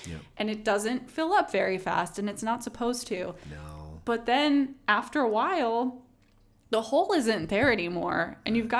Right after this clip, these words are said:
Speaker 2: got some, like, really packed dirt. You have, like,
Speaker 1: Right.
Speaker 2: a different foundation that you
Speaker 1: Mm-hmm.
Speaker 2: built. And it, and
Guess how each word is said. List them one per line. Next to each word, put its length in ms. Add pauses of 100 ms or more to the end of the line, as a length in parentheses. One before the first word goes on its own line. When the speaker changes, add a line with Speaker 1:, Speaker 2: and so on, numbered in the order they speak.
Speaker 2:
got 60
some, 120
like, 180
really 400
packed 680
dirt. 360
You 140
have, 120
like, 160
Speaker 1:
Right. 100
Speaker 2:
a 40
different 480
foundation 880
that 260
you 120
Speaker 1:
Mm-hmm. 80
Speaker 2:
built. 440 (500)
And 120
it, 120 (320)
and 200